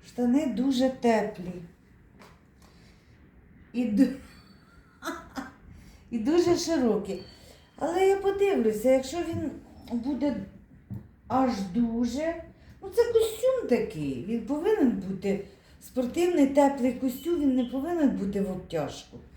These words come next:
Він повинен бути, ну, о, теплесенький, м'ягесенький костюмчик.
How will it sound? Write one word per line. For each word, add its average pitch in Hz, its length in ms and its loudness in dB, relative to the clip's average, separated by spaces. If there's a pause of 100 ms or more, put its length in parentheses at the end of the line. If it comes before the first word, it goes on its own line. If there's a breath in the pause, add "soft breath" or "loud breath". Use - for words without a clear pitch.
(1080 soft breath)
Він 285 260 0
повинен 285 440 0
бути, 247 600 0 (260)
ну, 254 400 2
о, 233 140 0 (680 loud breath)
теплесенький, 220 1120 0 (240)
м'ягесенький 208 960 -2
костюмчик. 165 640 -12